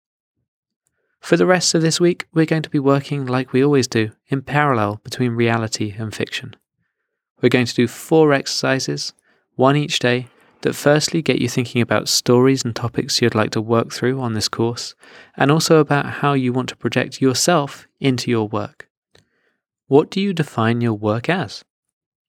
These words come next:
What do you aspire to? What do you want to avoid? How can you frame yourself as a creative practitioner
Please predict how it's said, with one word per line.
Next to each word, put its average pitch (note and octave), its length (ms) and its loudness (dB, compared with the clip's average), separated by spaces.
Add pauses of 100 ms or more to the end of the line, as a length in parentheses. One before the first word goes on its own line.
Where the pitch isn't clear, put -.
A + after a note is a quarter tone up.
(180)
What A#2+ 140 0
do B2 100 0
you A#2+ 80 4
aspire E3 460 0
to? - 240 -10 (520)
What B2+ 200 4
do B2 80 2
you A#2 60 6
want A#2 140 0
to A#2+ 120 2
avoid? B2 440 0 (680)
How D3+ 180 0
can D3+ 160 -4
you C#3 100 0
frame C#3 340 0
yourself C#3+ 600 0
as A2 100 0
a A2 60 0
creative A2+ 500 0
practitioner A#2 600 -2